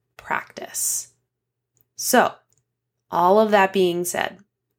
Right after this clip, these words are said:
a lot of times when you see maybe lists online of how to be more eco-friendly, how to be more sustainable, there'll be a list of maybe twenty, thirty things that you can do, which is great. Some of those are super helpful.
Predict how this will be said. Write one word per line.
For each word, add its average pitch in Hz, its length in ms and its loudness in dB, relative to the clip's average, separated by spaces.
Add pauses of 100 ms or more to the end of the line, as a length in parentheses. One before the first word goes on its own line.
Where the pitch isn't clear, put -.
(460)
a 208 80 -2
lot 208 220 4
of 247 60 -2
times 190 340 0
when 185 240 0
you 180 180 2
see 175 720 -4 (400)
maybe 185 240 2
lists 226 600 0
online 180 720 0
of 160 560 0 (320)
how 202 180 4
to 202 80 4
be 190 140 2
more 170 160 -2
eco-friendly, 247 840 0
how 208 160 0
to 185 80 2
be 175 100 0
more 165 160 -6
sustainable, 214 1160 2 (460)
there'll 196 160 6
be 196 200 4
a 180 120 4
list 190 440 0
of 175 140 0
maybe 170 240 -2
twenty, 196 340 0
thirty 165 300 -4
things 208 400 0
that - 120 -6
you 156 120 -10
can 151 180 -14
do, 262 240 0
which 220 200 0
is 139 120 -10
great. 247 380 2
Some 180 120 -4
of 170 80 -2
those 165 180 -2
are 165 80 -6
super 151 320 -8
helpful. 220 600 2